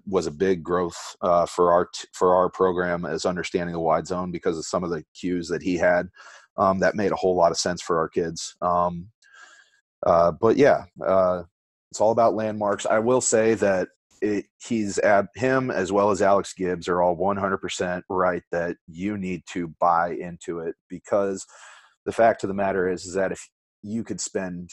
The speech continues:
your entire thirty minutes, and I use thirty minutes very ri-, liberally, with your individual time just on practicing backside hand placement, uh, because it's so difficult for our kids,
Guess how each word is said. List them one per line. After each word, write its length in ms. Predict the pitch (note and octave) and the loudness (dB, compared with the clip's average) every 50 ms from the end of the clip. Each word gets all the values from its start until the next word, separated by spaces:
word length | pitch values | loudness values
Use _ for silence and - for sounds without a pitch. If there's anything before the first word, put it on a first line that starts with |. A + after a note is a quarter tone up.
| - - _ _ _ _ _ _ _ _ _ _ _ _ _ _ _ _ _ _ | -20 -20 _ _ _ _ _ _ _ _ _ _ _ _ _ _ _ _ _ _
your 260 | G#2 G2+ G#2 F#2+ F#2 | -6 -4 -4 -4 -4
entire 600 | F2+ E2+ - - - G#2 G#2+ A2 G#2+ G#2 G2+ G2 | -6 -8 -4 0 2 4 4 4 2 0 0 -2
thirty 380 | F2+ - - A#2 G#2+ G#2+ G#2+ G#2 | -4 -4 -4 -2 0 0 0 -2
minutes, 640 | G2 G#2 G#2 F#2+ F2+ F2 F2 - - - - - - - | -4 -6 -6 -6 -8 -8 -10 -10 -12 -12 -14 -14 -14 -14
and 240 | F2 F2 E2+ E2 D#2+ _ _ - _ _ _ _ _ - - - | -14 -14 -14 -16 -18 _ _ -20 _ _ _ _ _ -18 -12 -10
I 80 | F#2+ E2+ | -10 -8
use 320 | E2+ F2 F#2+ G2 F#2 - | -8 -8 -8 -8 -8 -6
thirty 260 | - - F#2 F#2+ F2+ | -4 -2 -2 -2 -2
minutes 360 | E2+ F2+ F#2+ F#2 F#2 F2 - | -4 -6 -6 -8 -8 -8 -6
very 240 | - F#2 F2 F2 F2 | -4 -2 -2 -2 -2
ri-, 260 | E2+ F#2 G#2 G#2 G2+ _ - | -2 -2 -2 -2 -2 _ -8
liberally, 560 | G2 G#2 A#2 A2 E2 F#2+ F2 E2 E2+ E2 E2+ F2 - | -4 -2 -2 0 0 -2 -2 -2 -4 -6 -6 -8 -6
with 260 | G2+ F#2+ F2 E2 - - | -6 -6 -6 -6 -8 -8
your 380 | F2+ F2+ F2+ E2+ E2+ E2+ D#2+ - | -4 -2 -2 0 0 -2 -4 -6
individual 540 | - G#2 G2+ F#2+ E2 F#2+ G#2 G2+ F#2 F2 F2 | -6 -6 -4 -4 -2 -2 -2 -2 -2 -4 -4
time 440 | - - F2 E2+ E2+ F2+ F2 F2 E2+ - _ - - - - _ _ - | -2 0 0 0 0 -2 -4 -8 -12 -18 _ -20 -20 -20 -20 _ _ -2
just 220 | A#2 A#2 - - | -2 0 2 2
on 340 | G2+ F#2+ F2+ F2+ F2+ F2+ - _ _ _ _ _ | 2 2 2 0 -4 -8 -12 _ _ _ _ _
practicing 520 | - G#2 G2 F#2+ - F#2+ F2 - G2+ E2 | 2 4 4 2 2 -4 -8 -8 -8 -6
backside 500 | D#2+ - F2+ F2 F2 - - F2+ D#2 D#2 | -2 0 2 2 0 0 0 0 0 0
hand 240 | - F2 E2+ E2+ E2 | -2 -6 -8 -10 -8
placement, 500 | - E2 D#2+ D#2 - - - E2+ D#2+ - _ - | -6 -4 -4 -4 -6 -8 -10 -12 -12 -12 _ -6
uh, 160 | F#2+ E2+ E2+ | -6 -6 -4
because 320 | E2 F2 - - F#2+ E2 | -6 -6 -6 -4 -4 -4
it's 140 | E2 - - | -6 -6 -6
so 400 | - - - - G#2 G2+ G2+ F2 | -6 -6 -2 0 0 0 0 -2
difficult 480 | E2 F#2 F2+ - - - - F2+ E2+ - | -4 -4 -6 -6 -6 -6 -4 -4 -4 -4
for 140 | - F#2 F2+ | -4 -2 -2
our 100 | E2 D#2+ | -2 -2
kids, 420 | - - G2+ F#2 F2+ E2+ E2+ - | -4 -2 -2 -2 -2 -6 -10 -14